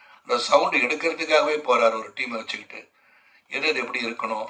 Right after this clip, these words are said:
அந்த டாக் சவுண்ட் சொன்னாரு, டாகோட பைட் ஃபோர்ஸ் எப்படி இருக்கும், பைட் பண்ணா எப்படி இருக்கும், அது என்ன மாதிரி இருக்கு சவுண்டு, கிரவுலிங் சவுண்டோட. இதுல ஒரு ஃபைட் ஒண்ணு, அந்த நா-, நா-, நாய் வந்து அட்டாக் பண்ற ஒண்ணு பண்ணிருப்பாங்க. I think it is Belgium, uh,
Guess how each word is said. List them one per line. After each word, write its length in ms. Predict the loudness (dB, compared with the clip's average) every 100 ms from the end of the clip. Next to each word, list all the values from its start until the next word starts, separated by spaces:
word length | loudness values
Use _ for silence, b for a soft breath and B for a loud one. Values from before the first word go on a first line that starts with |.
| -12
அந்த 160 | -12
டாக் 260 | 2 4 4
சவுண்ட் 260 | 0 -4 -4
சொன்னாரு, 380 | -2 0 -2 -6 b b b b b 4
டாகோட 320 | 6 6 2 2
பைட் 280 | 2 2 0
ஃபோர்ஸ் 240 | -6 -4
எப்படி 180 | -6 -10
இருக்கும், 240 | -10 -8
பைட் 240 | -4 -4 -4
பண்ணா 200 | -4 -4
எப்படி 240 | -8 -10
இருக்கும், 380 | -12 -12 -14 -16 _ _ _ _
அது 100 | -6
என்ன 160 | 0
மாதிரி 200 | 2 2
இருக்கு 200 | 2 -6
சவுண்டு, 320 | -4 -4 -4 -6
கிரவுலிங் 460 | 0 2 2 -2 -2
சவுண்டோட. 380 | -2 -2 -6 -6 -6 B B B B B -2
இதுல 100 | 2
ஒரு 140 | 2
ஃபைட் 320 | 4 4 4
ஒண்ணு, 180 | 0 0
அந்த 260 | 0 0 0
நா-, 140 | 0
நா-, 180 | -2 -2
நாய் 320 | 2 2 2
வந்து 220 | 0 -6
அட்டாக் 360 | -8 -2 -2 -2
பண்ற 200 | -8 -10
ஒண்ணு 180 | -12 -10
பண்ணிருப்பாங்க. 460 | -8 -8 -8 -14 -18 -20 b b b b b b b _
I 100 | -14
think 200 | -6 -4
it 100 | -4
is 120 | -6 -6
Belgium, 560 | -2 -2 2 2 2 2
uh, 360 | 2 2 -2